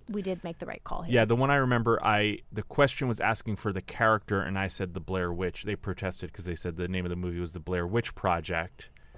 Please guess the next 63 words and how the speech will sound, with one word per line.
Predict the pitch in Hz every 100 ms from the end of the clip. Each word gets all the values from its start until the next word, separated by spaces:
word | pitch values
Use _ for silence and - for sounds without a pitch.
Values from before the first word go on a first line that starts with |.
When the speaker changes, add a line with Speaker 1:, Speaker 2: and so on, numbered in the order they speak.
| - -
Speaker 1:
But |
Speaker 2:
but | 90
Speaker 1:
it | 170
was | -
Speaker 2:
it |
Speaker 1:
the |
Speaker 2:
was, | 185 -
it | -
was | 104
a-, | 226 233 233
looking | 113 - 107
for | 185
the | -
Speaker 1:
character. |
Speaker 2:
character, | - 82 80 -
so | - 85
they | 87
just | 90 - -
clarified | 92 82 82 - - -
that | - - -
with | -
them. |
Speaker 1:
Yes. | 180 - -
Speaker 2:
Yeah. | -
Speaker 1:
And | 208 220
another | 220 254 381
thing | - 214
that | 180
happens | 180 160 165 202 220 196
is, | 185 175 -
you | 240 262
know, | 175
in | - 269
the | 330
moment, | 190 220 156 175
we | 208 262
all | 277
do | 220
this | 202 190
when | 190
we're | 180
speaking. | - - 269 - - -
Speaker 2:
Sure. | - 147
Speaker 1:
You're | 330
sure | 339 - 277 220
that | 180
you | 180
said | - 196 202
something. | - 233 269 196
Speaker 2:
Of | -
course. | - 85 - - - -
Speaker 1:
And | 202 240
someone | 277 320
will | 269
play | - 240
it | 226
back | 220 220
for | - 226
you, | 214
and | 208
they'll | 202
be | 196
like, | 196 185